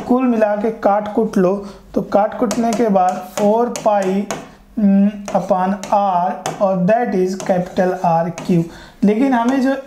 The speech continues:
area है, surface area जो solution है, यहाँ ध्यान से देखो तो volume के टर्म में है, तो मैं area volume के टर्म में ही लिख लेता हूँ, Area को मैं यहीं पे वॉल्यूम के टर्म में लिख लूँ।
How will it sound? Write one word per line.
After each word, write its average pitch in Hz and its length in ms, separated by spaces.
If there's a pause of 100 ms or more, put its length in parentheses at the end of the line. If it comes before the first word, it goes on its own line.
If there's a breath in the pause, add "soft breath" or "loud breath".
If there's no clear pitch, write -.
(100)
area 214 380
है, 180 160
surface 220 480
area 196 280
जो 202 140
solution 208 520
है, 220 80
यहाँ 202 180
ध्यान 208 240
से 220 120
देखो 190 220
तो 202 160
volume 226 460
के 202 80
टर्म 175 220
में 165 160
है, 165 160 (380 loud breath)
तो 240 100
मैं 262 260
area 220 360
volume 233 400
के 247 100
टर्म 226 220
में 240 120
ही 277 60
लिख 240 180
लेता 226 280
हूँ, 226 260 (340)
Area 190 280
को 208 180
मैं 185 180
यहीं 196 280
पे 226 120
वॉल्यूम 196 380
के 208 100
टर्म 185 200
में 214 240 (400 loud breath)
लिख 220 180
लूँ। 247 180